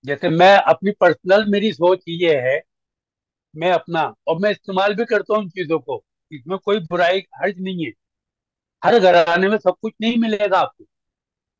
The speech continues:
कुछ चीजें ऐसी होंगी जो आपको दूसरे घराने से लेनी ही पड़ेंगी, लेकिन उनको अपने style में लेके आओ, अपने घराने की।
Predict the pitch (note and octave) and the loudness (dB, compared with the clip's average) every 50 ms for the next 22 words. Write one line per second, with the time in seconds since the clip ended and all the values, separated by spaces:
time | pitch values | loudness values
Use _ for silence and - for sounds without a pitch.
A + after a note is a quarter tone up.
0 | _ _ _ _ _ _ _ _ _ _ _ _ _ _ _ _ _ _ _ _ | _ _ _ _ _ _ _ _ _ _ _ _ _ _ _ _ _ _ _ _
1 | _ _ _ _ _ _ _ _ _ _ _ _ _ - - - - _ G3+ F#3+ | _ _ _ _ _ _ _ _ _ _ _ _ _ -8 -8 -8 -8 _ -10 -10
2 | F3 E3+ G#3 F#3 E3 - - - F3+ E3 D#3 D#3 F3 F#3+ D#3 G3+ F#3 F3+ D#3+ - | -4 0 2 2 2 0 -2 -4 -2 -2 -2 -4 -6 -6 -4 -2 -2 0 -2 -4
3 | _ A3 G#3 E3 E3+ C#3+ - E3+ F#3 F3 D3+ D3+ C3+ C3+ C3+ C#3 C#3+ D3 C#3+ - | _ -16 -10 -10 -10 -10 -10 -12 -16 -6 -4 -2 -2 -2 -2 -2 -4 -8 -10 -10
4 | F3+ G3+ F#3+ E3 D#3 D3 D3 D3+ E3 E3+ G3 - E3+ D#3 D3+ E3+ - - G#3+ G#3 | -10 -2 0 0 0 0 0 -2 -2 -2 -2 -4 -6 -8 -8 -10 -8 -8 -4 -2
5 | F#3 F3+ - - A#3+ G#3 F#3 - - A#3 A3+ - C4+ B3+ B3+ - A#3+ A#3+ G3 - | -2 -4 -2 -4 -6 -6 -6 -6 -2 -2 0 2 2 0 0 2 0 0 0 0
6 | _ G#3 F#3 G3 G#3 G3+ G#3 G#3+ G3+ F#3 D#3+ - D#3+ C3+ G#2 F#2+ - _ _ _ | _ 0 0 0 0 0 -2 -2 -2 -2 -2 -2 -2 -2 -2 -4 -10 _ _ _
7 | _ _ _ _ _ _ _ _ _ _ - D3+ - _ F#3+ G3 E3+ E3 D3+ C3+ | _ _ _ _ _ _ _ _ _ _ -6 -6 -6 _ -6 -4 -2 -2 -2 -2
8 | C3+ C3+ C3+ B2 G#2+ G2 | -2 -6 -8 -8 -12 -14